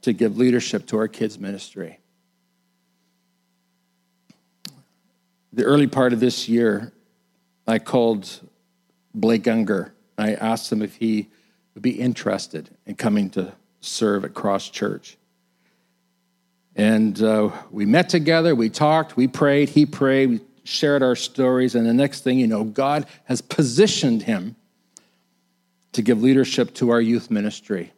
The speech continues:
How thrilling it was to get a report that we had over sixty or sixty in attendance on,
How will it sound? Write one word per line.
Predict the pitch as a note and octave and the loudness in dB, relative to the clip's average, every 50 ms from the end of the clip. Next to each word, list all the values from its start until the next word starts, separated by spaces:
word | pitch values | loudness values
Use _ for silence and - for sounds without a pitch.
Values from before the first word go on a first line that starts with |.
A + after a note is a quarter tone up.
| _ _ _ _ _ _ _ _ _ _ | _ _ _ _ _ _ _ _ _ _
How | - C3 B2 | -2 -2 -2
thrilling | - - - - C#3 C#3 C#3 C3+ B2+ | -2 -4 -4 -2 0 0 2 0 0
it | A2 G2+ | 0 -2
was | B2 A#2+ A#2 A2+ - | -2 -2 -2 -2 -4
to | - G#2+ | -4 -2
get | A2 A#2 A2+ | 0 0 2
a | A2+ | 2
report | A2 A2 G2+ - - B2 A#2 A2 F#2+ - - - _ _ _ _ _ _ _ _ _ _ | 2 0 -2 -2 0 0 0 0 0 -4 -8 -18 _ _ _ _ _ _ _ _ _ _
that | A#2 | 0
we | A2 | 2
had | A2 A2+ | 2 2
over | A2+ G2+ G#2+ | 2 2 0
sixty | G2 - - - B2 - - - - B2 G#2+ | -2 -4 -4 -6 -6 -6 -8 -6 -4 -2 0
or | G2+ G2 | 0 -2
sixty | - - - B2+ - - - - A#2+ | -2 -4 -4 -4 -4 -6 -4 -2 0
in | A2+ A2+ | 0 0
attendance | G#2+ - - - A#2+ A2 A2 G#2+ F#2 - | -2 -4 -6 -6 -4 -2 -2 -4 -4 -6
on, | G#2 G2+ F#2+ | -6 -6 -6